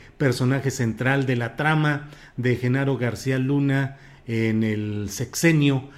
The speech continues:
eh, dirigido por Felipe Calderón. ¿Cómo has visto lo que va hasta ahora,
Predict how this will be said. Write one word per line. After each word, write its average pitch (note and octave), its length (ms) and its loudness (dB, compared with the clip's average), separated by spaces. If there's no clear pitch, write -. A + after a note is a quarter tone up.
eh, G#2+ 560 -2
dirigido C3 520 -2
por B2+ 200 -4
Felipe A#2+ 460 -6
Calderón. G2 520 -10
¿Cómo F3+ 240 -4
has F3+ 100 -4
visto G3 300 -6
lo D3+ 140 -6
que C#3+ 80 -4
va D#3 260 -6
hasta C3+ 320 -6
ahora, D3+ 480 0